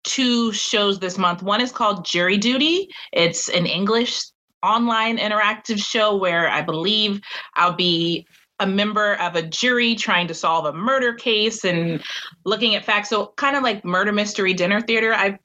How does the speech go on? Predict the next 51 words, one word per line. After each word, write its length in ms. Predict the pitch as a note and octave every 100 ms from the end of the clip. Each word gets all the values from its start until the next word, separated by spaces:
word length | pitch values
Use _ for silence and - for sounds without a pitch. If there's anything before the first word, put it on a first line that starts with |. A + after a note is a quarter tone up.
| _ A#3+
think 240 | B3 A3+
if 80 | G3
you've 120 | F#3
ever 220 | F3+ F#3
done 220 | F3 E3+
something 340 | F#3 F3 F#3 F3
like 160 | D3+
that, 220 | E3 E3+ D3
I 40 |
believe 280 | D3+ F3+ G3
it'll 140 | F#3+
be 100 | F3+
similar 320 | G3 F#3+ F3+
to 80 | F3
that. 340 | F3+ F#3+ F3+ - - -
And 120 | F#3
then 100 | F3
another 440 | E3 A3 D4 A#3+
one 340 | F3 E3 D#3+ E3+
that 120 | E3
I'm 160 | D#3+ D#3+
like, 180 | D#3 -
"Oh 240 | F#3+ C4 A#3+
boy," 440 | F#3+ F3 E3+ G3 - - -
um, 440 | E3+ E3 D#3 D#3+ - _ _
it 180 | G3+ G3
is 160 | F#3+
a 80 | E3+
phone 460 | - B3+ C#4 D#4+ D#4+
call. 540 | F3+ D#3+ D#3 G3 -
The 60 | F#3+
whole 240 | G3+ A#3
show 200 | C4+ A#3+
is 80 | A3+
a 60 | G#3
phone 260 | G#3 F#3+
call. 280 | G3 D#3 D#3
It's 160 | E3+ -
called 280 | G#3 F3+ -
Claws. 680 | - A3 F3+ E3 E3+ F3+ -
From 120 | G#3
my 100 | G#3+
understanding, 480 | A#3 A#3+ G#3 G3+ F#3+
the 80 |
premise 380 | F3 A3+ G#3 G#3
is 280 | - F3 F3
it's, 200 | D#3 -
like, 180 | D#3 D3+
a 80 | C#3+
sixteen-year-old 800 | - A3+ - A#3+ G#3+ G3+ F#3+
boy 440 | F3+ F3+ F3+ F3